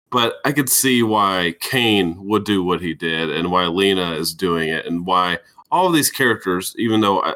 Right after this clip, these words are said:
I don't think all of them are fleshed out, why they're on the journey that they are, which is key because without me buying this,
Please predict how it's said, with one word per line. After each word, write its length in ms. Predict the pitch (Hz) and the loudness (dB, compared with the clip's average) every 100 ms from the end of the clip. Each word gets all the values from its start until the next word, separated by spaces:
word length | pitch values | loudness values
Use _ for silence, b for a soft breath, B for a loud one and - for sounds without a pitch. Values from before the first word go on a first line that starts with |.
| 80 | -6
I 120 | 85 107 | -2 2
don't 180 | 110 - | 0 -2
think 160 | 95 - | -6 -2
all 240 | 151 196 | 0 2
of 60 | 117 | 2
them 160 | 98 | 2
are 80 | 82 | 0
fleshed 440 | 76 87 76 - 73 | -2 -4 -4 -6 -6
out, 340 | 71 90 - b _ _ _ _ _ _ _ | -2 -2 -4 b _ _ _ _ _ _ _
why 360 | - 147 185 190 | -8 0 2 2
they're 180 | 175 135 | 2 2
on 180 | 120 107 | 4 2
the 80 | |
journey 400 | 92 82 90 87 | 0 0 0 0
that 100 | 76 69 | -2 -4
they 120 | 65 | -2
are, 360 | 71 50 50 _ _ - | 0 0 -4 _ _ -8
which 180 | - - | -6 -2
is 120 | 214 | -2
key 500 | - 247 220 98 78 | -2 0 2 0 -2
because 320 | 95 123 165 | -6 -2 0
without 280 | 165 196 214 | 0 -2 0
me 120 | 175 | 0
buying 520 | 107 98 95 101 90 76 | 0 0 2 2 0 0
this, 280 | 65 - | -4 -8